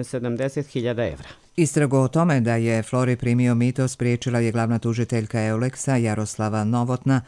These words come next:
Speaker 2: piše prištinska štampa. Navodi se da je obustavljanje istrage protiv Florija naredio i bivši šef Eulexa Bernd Borhard. Jedan oficir Eulexa je insistirao da se sprovede istraga,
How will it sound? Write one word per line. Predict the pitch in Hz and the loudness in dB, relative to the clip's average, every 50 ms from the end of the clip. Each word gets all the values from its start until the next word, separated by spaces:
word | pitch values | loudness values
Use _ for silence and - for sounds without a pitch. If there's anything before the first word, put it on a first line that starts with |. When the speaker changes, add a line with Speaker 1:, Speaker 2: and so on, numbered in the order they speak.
| - - - - _ - | -10 -20 -20 -20 _ -4
Speaker 2:
piše | 151 139 127 - - 127 123 | -2 -2 -2 0 -2 -2 -2
prištinska | - 117 120 120 113 - - 120 117 110 - - 120 117 110 | -2 -2 -2 -2 -2 -2 0 0 0 0 -2 -4 -4 -4 -4
štampa. | - - 131 131 127 113 98 110 104 101 | -4 -2 -2 0 0 0 -2 -2 -2 -2
Navodi | 104 110 113 110 127 123 135 135 | -2 -2 -2 -2 -2 -2 -2 -2
se | 131 - 147 135 | -2 -2 -4 -2
da | 135 135 | 0 0
je | 131 131 131 127 123 - | 0 0 0 0 -2 -2
obustavljanje | - 147 131 131 131 135 135 - 147 139 135 123 107 104 101 104 101 101 | -2 -4 -4 -2 -4 -6 -4 -4 -6 -2 -2 0 0 0 0 0 0 -2
istrage | 117 139 - - 147 135 127 135 127 | -2 -4 -4 -4 -4 -4 0 -2 -2
protiv | - - 113 110 - - 113 104 101 107 101 | -2 -2 -4 -4 -2 -2 -4 -2 -2 -4 -4
Florija | - - 120 123 135 139 139 131 117 101 - - - - - - | -4 -2 -2 -2 0 0 0 -2 -2 -4 -6 -12 -20 -20 -12 -4
naredio | 180 185 175 156 151 139 147 139 | -2 -2 0 0 0 0 0 0
i | 131 | 0
bivši | 117 120 117 104 104 - 107 101 | 0 0 -2 -2 -2 -6 -6 -6
šef | - - 107 - - | -4 -4 -6 -4 -2
Eulexa | 110 107 104 107 110 117 113 - - 139 131 123 | -2 -2 -2 -2 -2 -4 -4 -4 -4 -4 -2 -2
Bernd | 110 107 104 104 98 107 107 104 104 104 | -2 -2 -4 -2 -2 -2 -2 0 -2 -2
Borhard. | 98 113 113 113 113 - - 113 107 98 - - - - - - - | -2 -2 -2 -2 -4 -4 -4 -4 -4 -4 -8 -14 -18 -20 -20 -18 -8
Jedan | - 127 127 117 120 120 | -2 -2 0 2 2 0
oficir | 117 - 120 120 - - 123 117 | 0 0 -2 -4 -2 -2 -2 0
Eulexa | 120 120 117 117 120 117 - - 123 | 0 0 0 -2 -2 -4 -4 -4 -2
je | 117 | 0
insistirao | 120 117 - 120 - - 127 123 123 123 120 110 | 0 0 -2 -4 -6 -4 -4 -2 -2 -2 -2 -2
da | 117 117 | -2 -4
se | 113 - 120 113 113 113 | -4 -4 -4 -2 -2 -4
sprovede | 107 - 120 123 113 117 110 117 110 | -4 -4 -4 -2 -2 -2 -2 -2 -2
istraga, | 110 117 - - 131 123 120 123 120 107 | -2 -4 -4 -2 -2 -2 0 -2 -2 -4